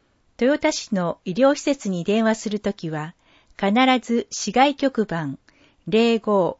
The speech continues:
六五をつけておかけください。なお、時間は受付時間です。一、三好市三好町八幡山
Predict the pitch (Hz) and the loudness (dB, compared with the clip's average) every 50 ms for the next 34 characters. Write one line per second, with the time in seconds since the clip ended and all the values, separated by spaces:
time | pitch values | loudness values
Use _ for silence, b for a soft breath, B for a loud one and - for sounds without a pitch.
0 | _ - 151 165 - - - 254 226 - 285 285 277 262 214 190 - - - - | _ -10 -8 -8 -6 -4 -6 -4 0 2 4 6 6 6 4 2 0 -4 -10 -10
1 | - - 202 190 - 160 156 - _ - 170 - 180 170 - 170 - - - 156 | -6 -4 -4 -4 -2 -4 -6 -6 _ -8 -8 -6 -6 -6 -8 -8 -8 -6 -6 -6
2 | 151 - - - 151 147 127 - _ _ _ _ _ _ _ _ _ _ _ _ | -6 -8 -10 -10 -8 -8 -10 -12 _ _ _ _ _ _ _ _ _ _ _ _
3 | _ _ _ - 175 196 190 175 165 160 170 - _ _ _ - 170 - 180 - | _ _ _ -4 0 0 2 2 0 -2 -6 -10 _ _ _ -16 -12 -12 -6 0
4 | - 277 285 285 254 208 180 156 151 - _ - 175 - - 247 - - - - | 2 4 4 4 4 2 0 -2 -4 -6 _ -12 -8 -4 -4 -4 -4 -4 -4 -2
5 | 254 240 - - - 202 185 170 160 143 143 151 - - _ _ _ _ _ _ | -2 -2 -4 -4 -2 -2 -2 -2 -4 -6 -8 -8 -10 -12 _ _ _ _ _ _
6 | _ _ _ _ _ _ _ _ _ _ _ _ _ _ _ _ _ _ _ _ | _ _ _ _ _ _ _ _ _ _ _ _ _ _ _ _ _ _ _ _
7 | _ _ _ _ _ _ - - 196 - - - - 214 208 - _ _ _ _ | _ _ _ _ _ _ -8 -8 -8 -8 -8 -8 -4 -4 -4 -6 _ _ _ _
8 | _ _ _ _ _ _ _ _ _ - 185 214 254 277 277 - - 294 277 - | _ _ _ _ _ _ _ _ _ 0 2 4 6 6 4 2 -2 -4 -4 -4
9 | - - 180 156 - _ - - 165 185 220 240 254 - - - _ _ - - | -6 -6 -6 -6 -6 _ -8 -6 -2 0 2 0 0 -2 -6 -16 _ _ -4 0
10 | 208 202 208 202 - _ - 156 170 185 202 233 247 - 262 247 247 233 226 226 | 2 2 2 0 -2 _ -6 -2 2 4 4 4 2 2 2 2 2 2 2 2
11 | 220 220 208 | 2 0 -2